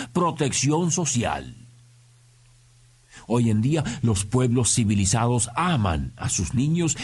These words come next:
y la sociedad ha salido en su defensa. Aunque aún hay abusos y actos vergonzosos y pobres niños mutilados y algunos explotados y miles que no saben qué les espera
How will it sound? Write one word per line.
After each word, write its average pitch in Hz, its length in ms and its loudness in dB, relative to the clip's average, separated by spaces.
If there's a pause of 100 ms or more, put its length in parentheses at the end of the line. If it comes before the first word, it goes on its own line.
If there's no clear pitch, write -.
(120)
y 156 120 2
la 196 160 0
sociedad 214 640 0
ha 196 80 0
salido 220 480 2
en 233 240 2
su 208 160 0
defensa. 113 920 -2 (640)
Aunque 92 440 0
aún 95 380 0
hay 90 160 0
abusos 92 640 0
y 87 80 0
actos 95 500 -2
vergonzosos 90 960 0 (220)
y 113 140 0
pobres 104 580 0
niños 107 500 2
mutilados 98 960 0
y 117 60 2
algunos 104 540 2
explotados 107 1080 0 (200)
y 117 160 2
miles 170 420 2
que 135 140 0
no 131 160 0
saben 151 720 0
qué 202 180 2
les 220 240 0
espera 73 640 -4